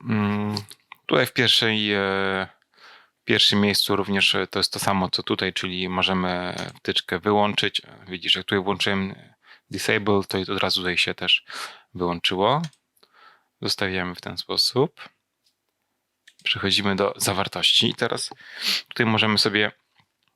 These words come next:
e, zmienić to, co się wyświetla na tej stronie oczekującej.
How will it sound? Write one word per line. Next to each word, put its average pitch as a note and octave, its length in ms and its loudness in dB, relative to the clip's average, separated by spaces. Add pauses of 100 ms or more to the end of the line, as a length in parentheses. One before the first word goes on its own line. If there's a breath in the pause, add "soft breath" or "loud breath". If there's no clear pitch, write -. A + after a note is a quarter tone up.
(1080)
e, F2+ 360 0
zmienić G#2 600 2
to, G2+ 160 0
co - 140 -4
się F#2+ 220 0
wyświetla F#2+ 500 0
na F2+ 60 -6
tej F#2 100 -6
stronie F#2 400 -2
oczekującej. - 720 -6